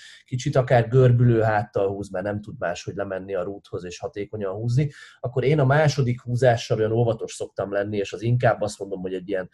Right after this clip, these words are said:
közepes könnyűként szoktam, ö, elkezdeni építeni, és nagyon sokaknak ez elég is, tehát nem is kell több. Ám,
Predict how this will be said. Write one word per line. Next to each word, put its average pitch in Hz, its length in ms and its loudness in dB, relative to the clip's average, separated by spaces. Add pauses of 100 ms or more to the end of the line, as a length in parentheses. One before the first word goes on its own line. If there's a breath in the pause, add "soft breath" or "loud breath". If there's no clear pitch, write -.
(220 soft breath)
közepes 98 480 -2
könnyűként 95 1120 -6
szoktam, 98 480 -10 (220)
ö, 95 280 -4
elkezdeni 98 520 -4
építeni, 110 600 0 (460 soft breath)
és 104 220 -4
nagyon 131 220 6
sokaknak 120 420 2
ez 110 80 -2
elég 98 340 -2
is, 92 140 -12
tehát 85 160 -4
nem 95 120 -6
is 90 140 -14
kell 87 200 -4
több. 143 340 2 (960)
Ám, 113 640 0